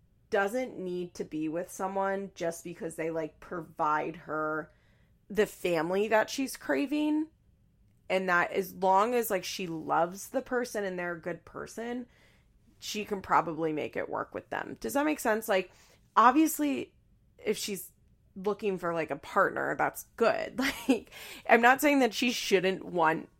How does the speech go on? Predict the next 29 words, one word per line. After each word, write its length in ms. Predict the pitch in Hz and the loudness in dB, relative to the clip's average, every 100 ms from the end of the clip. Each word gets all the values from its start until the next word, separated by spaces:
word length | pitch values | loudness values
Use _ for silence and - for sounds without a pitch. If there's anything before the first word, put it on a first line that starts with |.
| _ _ - | _ _ -8
a 80 | |
partner 500 | 202 - 160 - 190 | -6 -2 -2 0 0
that, 200 | 185 160 | 2 2
like, 200 | 170 156 | 2 -2
wants 340 | 151 165 156 - | -2 -2 -2 -8
to 80 | 175 | -8
be 140 | 151 | -8
her 160 | - 147 | -8 -8
family. 500 | - 123 151 185 196 | -6 -4 -2 -2 -2
I'm 80 | 185 | 0
not 240 | 165 - | -2 -4
saying 360 | - 143 165 190 | -6 -4 -2 2
that. 300 | 214 240 - - - _ | 4 2 0 -18 -20 _
But 120 | 202 | 2
I 120 | 190 196 | 4 2
think 300 | 208 214 208 | 0 -2 4
that 440 | 185 175 175 - _ _ _ _ _ _ _ _ | 4 4 2 -4 _ _ _ _ _ _ _ _
Kale 460 | - 247 240 262 277 | -4 4 6 6 6
had 300 | 262 233 - | 2 0 -2
to 140 | - | -4
learn, 680 | 196 165 165 160 170 185 214 | -4 -2 0 2 2 0 0
like, 440 | 180 156 151 - - _ _ _ _ _ _ _ - | 0 0 -2 -6 -20 _ _ _ _ _ _ _ 0
it's 200 | 220 208 | 2 2
okay 600 | 196 - - 190 185 190 | 0 -2 -6 0 2 2
to 100 | 196 | 0
wanna 280 | 180 175 165 | 0 -2 -4
be 320 | - 165 156 | -8 -6 -2
with 200 | 180 185 | 0 -2
someone 600 | 180 185 185 185 185 | -2 0 0 0 -2